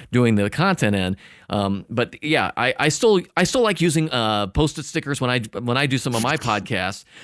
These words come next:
Speaker 1: But what I do is I, I use the Post-it stickers just to move things around. And then I, once I get it figured out, then I copy it all into digital, 'cause I still like, I'm
Speaker 2: Yeah.
Speaker 1: still a little old school with stuff. So after you
Speaker 2: Yep.
Speaker 1: get the organization, the next, the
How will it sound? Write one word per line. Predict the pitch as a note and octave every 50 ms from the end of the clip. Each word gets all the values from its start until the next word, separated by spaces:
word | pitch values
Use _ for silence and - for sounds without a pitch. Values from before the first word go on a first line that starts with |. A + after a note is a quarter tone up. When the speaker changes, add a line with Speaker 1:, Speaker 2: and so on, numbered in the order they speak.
| - -
Speaker 1:
But | A3+ G#3
what | G3 G3 F3+
I | E3 D#3
do | D3+ G3 A3 G3
is | D#3+ C#3 B2+
I, | C#3 D3 C3+ -
I | - C#3+
use | D3 C#3+ D3 D3 C#3 -
the | C#3
Post-it | - C#3 C#3+ C#3 C3+
stickers | B2 - - D3+ - B2+ -
just | - E3 - -
to | D3+
move | C3 D3 D#3 D3
things | - D3 C#3+ C3 -
around. | A2+ G#2+ A#2 B2 C3 C3 B2 A#2+
And | G#2 A#2 A#2 A#2+ C3+
then | C#3 C#3 C3 B2+ A#2
I, | G#2 A2+ A#2 G2 - -
once | A2+ A#2 B2+ A#2 A#2
I | A2
get | G#2+ A#2 G#2
it | G2 -
figured | - C#3+ C3 A2+ A2 G#2+
out, | A2 A2 G#2+ -
then | B2 A2+
I | A2
copy | G2+ - A#2 G#2+ F#2+ G#2 G2
it | F#2+
all | G2 F#2+ G2
into | F#2 F2+ F#2+
digital, | F2+ G2+ G#2+ F#2+ G#2 F2 E2+ F2 E2+
'cause | - - F#2
I | G#2
still | G#2+ - - - D3 C3 A#2
like, | G#2 G2+ F#2+ - -
I'm | F3
Speaker 2:
Yeah. | B2+ B2+
Speaker 1:
still | A2 - C#3
a | A#2+ A2
little | G#2+ F#2+ -
old | - F#2 F#2
school | - - - F#2 F2
with | E2+ -
stuff. | - - D2 - - - - - - - - - - - - -
So | - - F3+ -
after | - A3 C#4 C4+ G3
you | -
Speaker 2:
Yep. | -
Speaker 1:
get | - G#3 -
the | F#3
organization, | F3+ F3+ E3+ D#3+ D3+ A#2+ C3 A#2+ G#2+ G#2 - A2 F#2 G2+ G#2+
the | A#2+
next, | B2+ D#3 D#3+ - -
the | - B2+ -